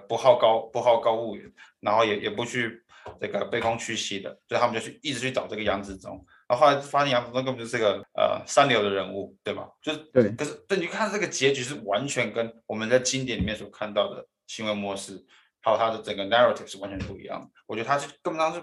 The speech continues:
Speaker 1: 把有些经典里面的意义都把它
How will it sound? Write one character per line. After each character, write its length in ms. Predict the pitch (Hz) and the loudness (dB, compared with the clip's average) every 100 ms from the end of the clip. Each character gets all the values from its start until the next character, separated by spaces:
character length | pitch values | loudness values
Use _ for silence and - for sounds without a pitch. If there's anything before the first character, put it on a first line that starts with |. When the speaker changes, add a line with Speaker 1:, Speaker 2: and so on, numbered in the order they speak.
| - | -4
Speaker 1:
把 160 | - - - - | -4 -4 -16 -4
有 160 | 127 | -2
些 140 | 123 175 | 0 -2
经 160 | 196 | -2
典 120 | 185 | -2
里 160 | 131 113 - | -2 -6 -4
面 140 | 143 | 0
的 100 | 127 131 | 0 -2
意 220 | 147 135 | -6 -4
义 40 | |
都 120 | 131 131 | -2 0
把 160 | 104 | -2
它 280 | 101 117 123 | 0 0 0